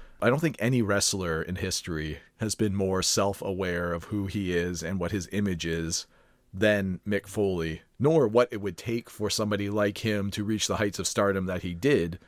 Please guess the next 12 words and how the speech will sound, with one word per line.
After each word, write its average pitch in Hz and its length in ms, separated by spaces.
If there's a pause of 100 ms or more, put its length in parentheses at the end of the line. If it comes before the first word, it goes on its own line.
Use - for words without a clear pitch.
(360)
He's 87 160
not 104 200
six-foot-four, 98 1080
three 104 260
hundred 92 260
pounds 85 560
of 92 220
pure 95 200
muscle, 90 440
right? 87 160
Like, 95 160
he's 101 300